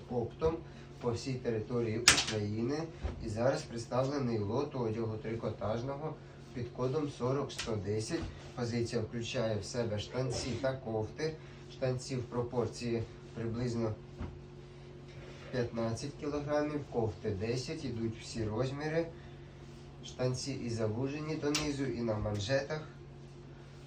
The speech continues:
Хто ще не придбав для себе хороші лоти, робимо замовлення, не втрачаємо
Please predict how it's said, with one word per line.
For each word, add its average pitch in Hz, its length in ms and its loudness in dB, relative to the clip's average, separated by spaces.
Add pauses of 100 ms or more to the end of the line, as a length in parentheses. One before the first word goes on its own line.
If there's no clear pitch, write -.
(400)
Хто 131 160 0
ще 127 220 -2
не 127 180 2
придбав 117 520 2
для 117 140 2
себе 117 320 -2
хороші 113 520 0
лоти, 143 400 0
робимо 113 500 4
замовлення, 113 800 2 (420)
не 120 180 2
втрачаємо 143 680 0